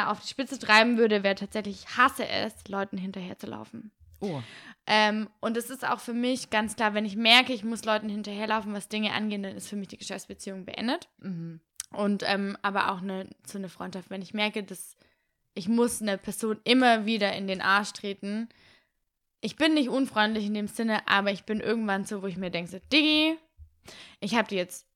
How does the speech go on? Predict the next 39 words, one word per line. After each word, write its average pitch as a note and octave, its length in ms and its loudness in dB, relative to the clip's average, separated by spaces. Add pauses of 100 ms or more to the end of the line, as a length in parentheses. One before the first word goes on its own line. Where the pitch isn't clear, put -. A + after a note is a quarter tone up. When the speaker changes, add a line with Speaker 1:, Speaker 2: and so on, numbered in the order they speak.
(120)
Speaker 1:
dreimal F4 420 8
gesagt, B3 640 0
Speaker 2:
Mhm. D#3+ 280 -10
Speaker 1:
dass G3 220 -6
es D#3+ 140 -12
so C#4+ 180 6
ist D4+ 540 2
und G3 160 -8
dass F#3 160 -6
ich - 140 -14
das F4+ 220 8
jetzt F4 160 -2
von C#4+ 180 2
dir C4+ 80 2
brauche. G3 680 2 (220)
Und G3 80 -8
wenn F3+ 160 -4
du F3 60 -6
es F3 120 -12
nicht C#4+ 200 0
kapierst, G3+ 760 0 (540)
Speaker 2:
Ciao. - 160 -4
Speaker 1:
dann G3 120 0
bin C4 140 8
ich B3+ 80 4
nicht A3 240 -2
unfreundlich F4 480 2
zu E4 80 -4
dir, D4+ 120 0 (100)
Speaker 2:
Ja. F4 260 -2 (160)
Speaker 1:
aber G#3 180 2
dann F#3 200 0
ciao. A#2 280 -2 (140)
Speaker 2:
Ja. E3+ 120 -10
Speaker 1:
Dann G#3 160 2
zieh C4+ 120 4
ich A3+ 80 2
mich A#3 180 0
zurück. D#4 260 2